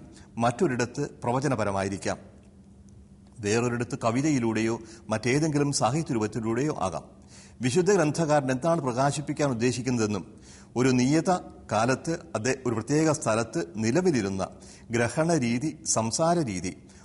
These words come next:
വർണ്ണനാ സമ്പ്രദായം ഇവ സസൂക്ഷ്മം മനസ്സിലാക്കേണ്ടതുണ്ട്. ഇനിയും അക്കാലത്തെ ആളുകൾ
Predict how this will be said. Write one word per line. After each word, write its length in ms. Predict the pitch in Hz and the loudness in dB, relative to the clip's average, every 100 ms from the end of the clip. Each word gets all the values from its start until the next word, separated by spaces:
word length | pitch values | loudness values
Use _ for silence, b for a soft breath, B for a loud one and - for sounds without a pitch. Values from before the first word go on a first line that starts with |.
| B | B
വർണ്ണനാ 420 | 107 117 151 151 | 0 0 2 2
സമ്പ്രദായം 600 | 139 113 123 131 104 113 123 - | 2 0 0 2 2 2 -2 -4
ഇവ 120 | 104 113 - | -2 -4 -4
സസൂക്ഷ്മം 560 | - 110 135 117 139 156 | -4 -4 -2 -4 -2 -2
മനസ്സിലാക്കേണ്ടതുണ്ട്. 760 | 180 160 107 98 90 90 90 - - - B B B | 0 2 0 -2 -6 -6 -8 -12 -18 -20 B B B
ഇനിയും 320 | 123 143 156 160 - | 0 2 2 0 -4
അക്കാലത്തെ 480 | 117 143 139 139 139 | -2 2 2 2 2
ആളുകൾ 320 | 113 120 | 2 0